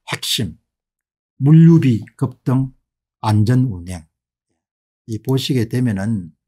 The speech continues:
이 한겨레 신문에 한 분이 글을 남겼더라고요. 화물연대 파업에 대해서. "돈만 받고 단합해서 사망률은 사십이 프로나 늘고 이런 것이 안전 운임이냐?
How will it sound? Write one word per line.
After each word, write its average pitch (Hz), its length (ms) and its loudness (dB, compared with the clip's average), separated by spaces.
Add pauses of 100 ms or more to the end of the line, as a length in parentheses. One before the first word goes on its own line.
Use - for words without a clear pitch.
(1000)
이 101 260 -14
한겨레 135 480 2
신문에 104 380 -2
한 131 240 -4
분이 110 180 -2
글을 160 260 2
남겼더라고요. 107 680 -2 (340)
화물연대 107 680 -4
파업에 95 360 -12
대해서. - 420 -18 (640)
"돈만 120 540 2
받고 147 600 -6 (380)
단합해서 139 1000 -2 (400)
사망률은 135 680 2
사십이 117 760 -6
프로나 143 300 -2
늘고 104 480 -8 (360)
이런 165 300 4
것이 139 300 0
안전 101 480 0
운임이냐? 101 680 -6